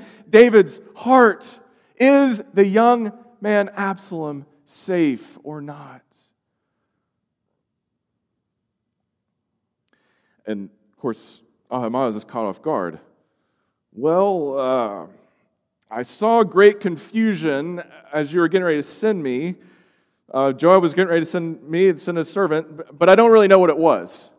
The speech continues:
<laughs> You see how he, he's backtracking. "Oh, clearly this news isn't what I thought it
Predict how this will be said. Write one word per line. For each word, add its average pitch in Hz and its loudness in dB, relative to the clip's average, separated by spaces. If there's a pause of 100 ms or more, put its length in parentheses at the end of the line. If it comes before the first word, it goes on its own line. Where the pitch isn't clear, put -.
(500)
<laughs> 151 -14 (1200)
You 175 -6
see 247 2
how 214 10
he, 214 6
he's 208 -2
backtracking. 160 6
"Oh, 160 2
clearly 196 2
this 175 -4
news 175 2
isn't 170 -4
what 147 -2
I 135 2
thought 180 -2
it 131 -6